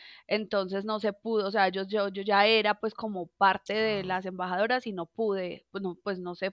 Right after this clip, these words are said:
Speaker 1: dio la feria. Eh, y después de eso,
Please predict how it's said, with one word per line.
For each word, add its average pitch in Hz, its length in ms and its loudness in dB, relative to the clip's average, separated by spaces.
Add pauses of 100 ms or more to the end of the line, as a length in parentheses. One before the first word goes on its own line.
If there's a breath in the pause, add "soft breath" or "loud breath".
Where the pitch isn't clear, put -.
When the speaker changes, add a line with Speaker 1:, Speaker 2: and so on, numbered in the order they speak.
(100)
Speaker 1:
dio 202 400 0
la 196 160 0
feria. 175 360 -4 (1080 loud breath)
Eh, 226 380 8
y 277 100 2
después 254 440 6
de 277 240 4
eso, 262 420 0